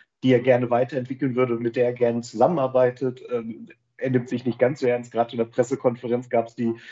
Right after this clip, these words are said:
die, die lustige Situation, dass er gefragt wurde, ähm, weil er irgendwie nur gegen Schalke mehr Siege geholt hat als gegen Augsburg in seiner Karriere und <laughs> hat, wurde dann gefragt, ob Augsburg so eine Art Lieblingsgegner ist.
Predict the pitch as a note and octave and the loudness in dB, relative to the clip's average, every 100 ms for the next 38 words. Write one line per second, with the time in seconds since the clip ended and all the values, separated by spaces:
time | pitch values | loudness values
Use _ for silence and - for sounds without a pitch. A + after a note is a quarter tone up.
0 | - - - D3 C#3 C3+ C3+ B2+ A#2 C#3+ | -20 -20 -10 2 2 4 0 2 2 0
1 | - B2 B2 B2+ A#2+ A#2+ C3 C3+ B2 A#2 | 2 -2 0 4 4 4 0 2 2 -2
2 | A#2 A2+ - B2+ C3+ A2+ B2 A#2+ A#2+ A#2+ | -4 -4 2 2 2 0 0 2 2 0
3 | B2+ A#2 A2+ A#2+ A#2+ B2 C3+ B2+ B2 A#2+ | -2 -4 -2 0 2 0 -4 -6 -4 2
4 | C#3+ C3+ B2+ B2 - A#2+ C3 D#3+ D3 C3 | 2 2 -2 -4 -4 0 0 0 0 4
5 | C3 B2+ D3 D3 C3+ C3 C#3 C#3 B2+ - | 2 2 -2 -2 0 2 2 2 -4 -4
6 | B2 - A#2+ A2+ C3 F3 - D#3+ - C#3+ | -8 -8 -6 -2 0 0 -4 -8 -4 0
7 | C#3 C#3 - C3 C3 C#3 C3+ C3+ B2+ A#2+ | 0 0 0 -2 2 2 2 0 -2 -6
8 | - - - C3 C#3+ A#2+ B2+ B2+ A#2+ B2 | -8 -8 -4 -2 0 0 4 4 2 2
9 | A#2+ B2 A2 - B2+ C3 A#2+ A2 B2 A#2+ | 2 2 -2 0 0 0 -8 -6 -2 -2
10 | A2+ C3 D3 C3+ C#3+ C#3 C3+ B2+ A#2+ - | -2 -2 -2 -4 0 -2 -2 -6 -6 -10